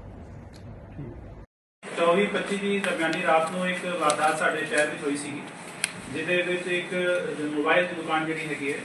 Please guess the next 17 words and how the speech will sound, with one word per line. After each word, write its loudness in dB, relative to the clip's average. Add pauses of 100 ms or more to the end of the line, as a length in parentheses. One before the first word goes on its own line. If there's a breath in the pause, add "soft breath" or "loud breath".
(140)
ਹਿਤਾਸ਼ੀ 0
ਮੋਬਾਈਲ, 0
ਅਹ, -8
ਜਿਹੜੀ 0
ਹੈ, 2
ਉੱਥੇ 0 (580)
ਰਾਤ 2
ਨੂੰ -4
ਬੰਦੇ 0
ਦੋ 0
ਚੋਰ 0
ਆ 6
ਕਰਕੇ -2
ਮੋਟਰਸਾਈਕਲ -4
ਤੇ 0
ਉਹਨਾਂ 0
ਨੇ -2